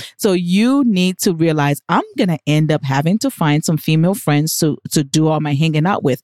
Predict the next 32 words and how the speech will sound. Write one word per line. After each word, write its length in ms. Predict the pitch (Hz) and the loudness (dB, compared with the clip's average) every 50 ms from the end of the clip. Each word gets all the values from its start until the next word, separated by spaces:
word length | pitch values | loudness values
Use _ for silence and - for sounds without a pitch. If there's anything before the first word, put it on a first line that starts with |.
| - | -2
And 160 | 202 202 196 - | 0 0 0 2
are 140 | - 180 175 | 2 2 2
you 220 | 175 185 196 - | 2 2 0 0
okay 560 | - 175 170 - - - - 180 156 160 160 151 | 0 0 -2 -2 -8 -8 -2 0 2 2 2 0
with 220 | 135 123 120 _ | 0 -2 -4 _
that? 320 | - 110 98 - - - - | -6 -10 -10 -10 -12 -8 -4
Are 80 | 160 151 | -2 0
you 200 | 160 165 175 175 | 2 2 0 0
okay 280 | 165 - - 190 180 | -2 -2 -2 0 0
with 160 | 175 156 151 - | 2 0 0 -2
the 80 | 147 | -4
fact 280 | - - 151 143 - - | -2 -2 -4 -4 -2 -2
that 100 | 135 139 | 0 2
your 100 | 135 139 | 2 2
husband 440 | 131 139 147 143 - 143 143 143 - - - - - - | 2 2 0 0 -2 -2 -4 -4 -4 -12 -20 -20 -12 -4
won't 260 | 156 160 180 180 - | 0 0 0 0 0
like 220 | - 156 147 151 - | -2 -2 -2 -2 -2
to 60 | - | -4
go 240 | 143 127 147 135 131 | -4 -2 0 0 0
out? 200 | 104 92 98 - _ _ _ _ _ _ _ | 0 -2 -6 -10 _ _ _ _ _ _ _
So 240 | - - 208 156 - _ - | -4 -2 0 0 -2 _ -2
are 120 | 165 165 | 0 2
you 140 | 180 214 233 | 2 2 2
an 80 | 240 - | 0 0
indoor 320 | - 262 262 269 294 294 | 0 0 0 2 0 0
person 320 | - 311 320 339 - 392 403 415 | 0 0 -2 -2 -2 -4 -4 -2
or 140 | 403 392 359 - | -2 -2 -2 -2
are 160 | - 403 453 453 | -2 0 2 2
you 160 | 359 294 202 | 2 2 0
an 60 | - - - | 0 0 -2
outdoor 280 | 165 - - 143 147 | -2 -2 -2 -4 -4
person? 520 | - - - - 156 - - - - - | -4 -4 -6 -6 -6 -6 -8 -8 -8 -8